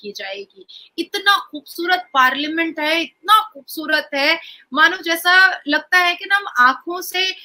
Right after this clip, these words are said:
आंखों में एक सपना कभी जिंदगी से, कभी जिंदगी में हमने देखा था और वो आज पूरा होता हुआ दिखाई दे रहा है। बहुत खुद में बहुत फक्र महसूस हो रहा है कि इस भारत की बेटी हूं मैं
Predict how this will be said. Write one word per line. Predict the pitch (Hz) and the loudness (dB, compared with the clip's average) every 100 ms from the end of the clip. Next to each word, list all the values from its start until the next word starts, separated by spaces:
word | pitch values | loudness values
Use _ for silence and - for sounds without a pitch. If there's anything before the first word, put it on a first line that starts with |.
| - - | -10 0
आंखों | 269 - 359 | 0 0 -2
में | 381 | -2
एक | - | -4
सपना | - 277 - 330 381 | -4 -6 -2 2 2
कभी | 370 311 330 | 2 -4 -6
जिंदगी | 269 294 339 330 370 | -6 -4 -4 -4 -4
से, | 370 359 | -4 -4
कभी | 359 233 277 269 | -6 -10 -8 -6
जिंदगी | 294 294 302 320 | -6 -6 -6 -6
में | 349 | -4
हमने | 349 311 320 | -4 -4 -6
देखा | 254 247 - | -6 -6 -4
था | 320 330 | -2 0
और | 320 311 | -2 -2
वो | 320 | -4
आज | 311 233 277 302 330 _ _ - | 2 4 4 0 -8 _ _ -2
पूरा | 320 403 | 2 2
होता | 392 294 - | 2 -2 -6
हुआ | 269 247 254 | -6 -2 -4
दिखाई | 254 247 254 233 240 | -4 -4 0 0 0
दे | 240 | -4
रहा | 226 214 208 | -4 -2 -4
है। | 202 - _ - - | -6 -12 _ -12 -6
बहुत | 302 453 453 _ | -2 -4 -6 _
खुद | 330 277 | -6 -4
में | 339 | -6
बहुत | 254 262 302 - | -2 -2 -2 0
फक्र | 330 330 | -2 0
महसूस | 330 285 262 277 285 | -4 -4 -4 -10 -10
हो | 262 | -6
रहा | 247 240 | -2 0
है | 233 269 | 0 -2
कि | 277 | -4
इस | 277 - | -8 -4
भारत | 220 233 247 | -4 -4 -6
की | 269 | -10
बेटी | 220 214 254 | -8 -10 -10
हूं | 247 254 | -10 -6
मैं | 247 254 | -4 -4